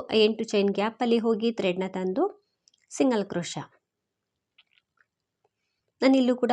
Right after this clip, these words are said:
ಒಂಬತ್ತು ಸಿಂಗಲ್ ಕ್ರೋಶೆಗಳನ್ನ ಮಾಡ್ಕೊಳ್ತೀನಿ. ಫ್ರೆಂಡ್ಸ್, ಇದು ತುಂಬ, ಆ, ಲೆಂತಿ ವಿಡಿಯೋ ಆಗಿದೆ. ಆ, ಇದು ಆರ್ಚು ಮಾಡೋದಕ್ಕೂ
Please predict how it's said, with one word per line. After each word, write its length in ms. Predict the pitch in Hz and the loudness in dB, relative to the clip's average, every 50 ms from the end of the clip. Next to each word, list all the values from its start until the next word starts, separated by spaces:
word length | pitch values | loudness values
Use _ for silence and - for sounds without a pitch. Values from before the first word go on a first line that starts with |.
| 240 226 | 0 2
ಒಂಬತ್ತು 380 | 220 202 202 202 220 220 - 226 | 0 0 0 -2 -2 -4 -6 -6
ಸಿಂಗಲ್ 320 | - - 214 202 190 196 | -4 -2 -2 0 -2 -2
ಕ್ರೋಶೆಗಳನ್ನ 560 | 202 185 180 180 - 190 190 185 180 185 196 196 | -2 -4 -4 -4 -6 -6 -6 -6 -4 -4 -2 -2
ಮಾಡ್ಕೊಳ್ತೀನಿ. 680 | 202 185 180 - - 180 175 170 - 185 180 214 311 392 392 - _ _ _ _ _ _ _ _ _ _ _ _ _ _ _ _ _ _ _ _ _ _ _ _ _ _ _ - | -2 -4 -6 -6 -6 -6 -6 -6 -6 -4 -2 -2 -2 -2 -4 -8 _ _ _ _ _ _ _ _ _ _ _ _ _ _ _ _ _ _ _ _ _ _ _ _ _ _ _ -18
ಫ್ರೆಂಡ್ಸ್, 340 | - - 269 277 262 - 269 | -4 0 0 0 2 0 0
ಇದು 180 | 240 233 240 240 233 226 220 - - _ _ | 0 0 0 2 2 0 0 -2 -6 _ _
ತುಂಬ, 280 | - 240 240 240 247 254 254 254 - - | -6 -4 -2 -2 0 0 -2 -2 -2 -4
ಆ, 120 | - - 220 214 196 - - _ _ - | -4 -4 -4 -4 -6 -8 -12 _ _ 0
ಲೆಂತಿ 380 | 208 220 220 226 226 240 262 | 2 2 2 4 4 2 2
ವಿಡಿಯೋ 320 | 254 247 233 208 214 214 208 | 4 4 4 4 4 4 4
ಆಗಿದೆ. 320 | 202 196 185 190 190 247 311 359 - - - - - - - _ _ _ _ - - | 2 0 -2 -2 -4 -4 -6 -6 -8 -14 -20 -20 -20 -20 -20 _ _ _ _ -6 -4
ಆ, 80 | - 220 214 208 208 | -2 0 0 0 0
ಇದು 200 | 208 208 226 233 233 - - - - | 0 0 0 0 0 -2 -4 -2 2
ಆರ್ಚು 360 | 214 226 240 247 - - 294 269 | 2 2 2 2 2 2 4 4
ಮಾಡೋದಕ್ಕೂ 580 | 262 254 226 220 233 247 220 254 247 - 269 | 4 4 2 2 2 2 2 0 0 0 -2